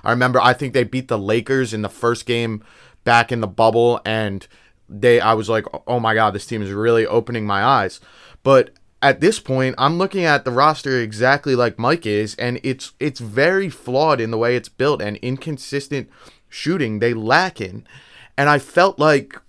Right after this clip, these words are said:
from that championship roster, they se-, they acted like they could seamlessly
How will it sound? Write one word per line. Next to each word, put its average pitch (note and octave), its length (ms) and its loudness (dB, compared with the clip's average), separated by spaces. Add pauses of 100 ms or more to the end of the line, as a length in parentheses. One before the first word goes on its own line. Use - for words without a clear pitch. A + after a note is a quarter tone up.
from C#3+ 340 -4
that D3 220 -2
championship D3+ 680 -4
roster, A2+ 560 0
they B2+ 340 0 (440)
se-, E3+ 400 -4
they D3 220 2
acted F3+ 340 2
like D3 180 2
they C#3+ 140 -2
could B2+ 140 -8
seamlessly C#3 840 -4